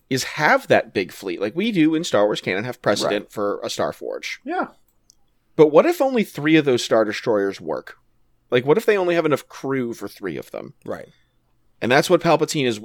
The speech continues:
Speaker 1: is waiting for: is to let the First Order go out there, find the best of the best, and bring people,
Speaker 2: To staff
Speaker 1: bring
Speaker 2: it?
Speaker 1: people back for the, the, his, his big master reveal plan.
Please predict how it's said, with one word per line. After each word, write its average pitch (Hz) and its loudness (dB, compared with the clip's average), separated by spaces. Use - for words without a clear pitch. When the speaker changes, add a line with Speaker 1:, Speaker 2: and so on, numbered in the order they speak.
Speaker 1:
is 117 0
waiting 107 2
for: 90 -4
is 98 -6
to - -8
let 117 -2
the - -6
First 131 -6
Order 117 0
go 107 0
out 107 -2
there, 98 -2
find 110 -4
the 113 -6
best 110 -6
of - -16
the 107 -6
best, 101 -4
and 110 -18
bring 90 -12
people, 95 -6
Speaker 2:
To 120 -12
staff 120 -4
Speaker 1:
bring 131 -4
Speaker 2:
it? - -10
Speaker 1:
people 117 -2
back 90 -4
for 101 -6
the, 131 -14
the, 110 -2
his, 110 -4
his 113 -8
big 107 -4
master 104 -6
reveal 98 -4
plan. 80 -14